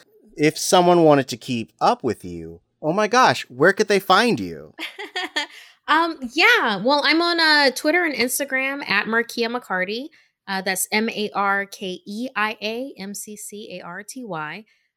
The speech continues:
Speaker 2: I'm a host and a producer. I'm a host for Something Scary, which is a horror podcast. <laughs> Uh,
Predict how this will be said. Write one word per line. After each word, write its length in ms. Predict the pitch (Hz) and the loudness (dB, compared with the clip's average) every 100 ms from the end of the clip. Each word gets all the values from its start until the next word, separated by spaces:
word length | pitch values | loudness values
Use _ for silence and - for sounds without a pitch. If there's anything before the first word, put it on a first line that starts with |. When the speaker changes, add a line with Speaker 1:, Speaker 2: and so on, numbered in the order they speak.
| _ | _
Speaker 2:
I'm 280 | 202 202 202 | -6 -4 -4
a 160 | 190 180 | -4 -4
host 380 | 220 254 - | -2 -2 -4
and 120 | 247 240 | -8 -12
a 40 | |
producer. 880 | 233 254 190 175 - 208 226 294 339 _ - | -12 -12 -12 -12 -10 -10 -10 -12 -14 _ -8
I'm 200 | 196 202 | -6 -6
a 80 | 196 | -8
host 520 | 214 240 294 - - | -6 -6 -8 -12 -10
for 680 | 220 214 208 208 202 196 190 - | -4 -4 -4 -6 -8 -8 -10 -10
Something 520 | - 208 214 233 233 | -8 -8 -8 -8 -6
Scary, 580 | - - 175 175 226 339 _ _ | -6 -4 -2 -2 -4 -8 _ _
which 360 | 208 196 - 208 | -14 -8 -6 -4
is 420 | 196 190 190 - | -4 -6 -10 -12
a 380 | 190 180 175 180 _ 175 | -12 -10 -12 -16 _ -14
horror 460 | - 285 320 254 | -4 -2 0 -2
podcast. 840 | - 185 185 - 156 151 294 - - 294 - - | 0 0 0 0 -2 0 2 0 0 -2 -4 -10
<laughs> 100 | 277 _ - _ | -12 _ -20 _
Uh, 80 | - | 0